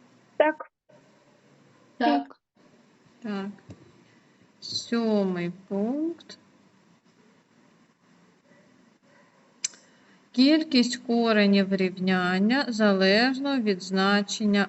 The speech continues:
Speaker 3: а. Тобто рівняння f від x дорівнює а. Дивіться, якби нам задали рівняння f від x дорівнює три, то ми б провели отут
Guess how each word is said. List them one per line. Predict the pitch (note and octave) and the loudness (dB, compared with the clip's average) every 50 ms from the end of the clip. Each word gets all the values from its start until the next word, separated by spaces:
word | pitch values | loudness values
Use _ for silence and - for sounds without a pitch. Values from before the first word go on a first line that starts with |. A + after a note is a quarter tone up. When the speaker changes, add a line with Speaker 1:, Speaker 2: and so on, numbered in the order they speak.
| - - | -4 -4
Speaker 3:
а. | G#3+ G3+ F#3 E3 - - - - _ _ _ _ - - - - _ _ | -4 -2 -2 -4 -6 -10 -14 -20 _ _ _ _ -20 -20 -20 -20 _ _
Тобто | - A3 G#3+ G3 F3 - - - F3+ | 0 2 2 2 0 -2 -6 -6 -4
рівняння | F3 F3 F3+ E3+ F3 F3+ F#3+ G3 G#3 A3+ A#3+ C4+ D4 D#4 D#4 D#4+ D#4 D4+ - - | -2 -2 -4 -4 -4 -2 0 2 2 4 2 2 2 0 0 0 0 -2 -2 0
f | G#3 G#3+ A3 A#3+ A#3+ A#3+ - - | 2 2 2 2 0 -2 -6 -4
від | G3+ G3+ F3+ F3 F3 | -2 -2 -2 0 0
x | G3+ A#3 A#3+ A#3 - G#3 G3 | 0 0 0 -2 -4 -6 -2
дорівнює | F#3+ G3 F#3+ F#3+ F#3+ G3 G#3+ G#3 G#3 G#3 G#3 G#3 G3+ G3+ G3+ G#3 G3 - - | 0 0 2 2 2 0 0 0 -2 -2 0 0 0 2 2 0 0 0 -2
а. | F#3+ F#3 E3 D3 - - - - | -6 -6 -6 -8 -10 -16 -14 -4
Дивіться, | - A3 A#3+ A3 G#3+ G3 F3 - - F3 E3+ - - - - - - - | -2 0 0 2 0 0 -2 -4 -8 -12 -12 -12 -16 -20 -20 -20 -12 -2
якби | - A3+ A#3 A3+ A#3 B3+ F#4+ A4 | 2 2 2 2 2 2 4 4
нам | G4+ E4+ D#4 D#4 D4 | 6 4 4 4 2
задали | B3+ C4+ C4 A3+ A3+ A3+ A3+ G#3+ G#3 G#3 G#3 G#3 G#3+ | 0 0 0 0 2 2 2 2 2 2 2 0 0
рівняння | G3+ A3 G#3 G3+ G#3 G#3+ G#3+ A3+ B3 C4+ C#4+ D4 D4+ D4 D4 C#4+ C#4 - - A3+ | 0 0 0 0 0 2 2 4 4 2 2 0 -2 -2 0 0 0 0 -2 -2
f | A#3 A#3 A3 A3 - G3+ | 0 0 0 -2 -4 0
від | G3+ G#3 F#3+ F3 F3 | 0 0 0 0 0
x | A#3 C4+ D#4 E4 D#4+ E4 - - - - G3+ | 2 2 2 2 0 -2 -8 -14 -10 -8 -4
дорівнює | G3 F#3 G#3 G3+ G3 F#3+ G#3 G#3+ A#3+ B3 A3+ A3+ A#3 A#3 A#3 A#3 A3+ A3 A3+ A3 - | 0 4 4 4 6 4 4 4 4 2 2 0 0 0 2 2 2 2 0 0 0
три, | - B3+ B3 A#3 G3 E3 - - - - - - - - - - - - - - - - - - - | 2 4 4 6 4 2 0 -6 -14 -20 -20 -20 -20 -20 -20 -20 -20 -20 -20 -20 -20 -20 -20 -16 0
то | - G#3+ G#3+ | 2 4 4
ми | A3 A3+ A3+ G#3+ | 6 6 4 4
б | G3+ - - - - | 2 0 -4 -14 -6
провели | - G#3 G3+ G3+ G3 F#3+ F#3+ G3+ G3+ G3 F#3 F#3+ F#3 F3 D#3 - - | -2 2 4 4 4 4 6 6 6 6 4 4 4 2 0 -2 -4
отут | D3+ D#3 D3+ - - - F#3+ G#3 B3 C#4 D4+ E4 F#4 F#4+ F#4 - | -6 -8 -8 -8 -4 0 2 2 4 4 4 6 4 4 2 0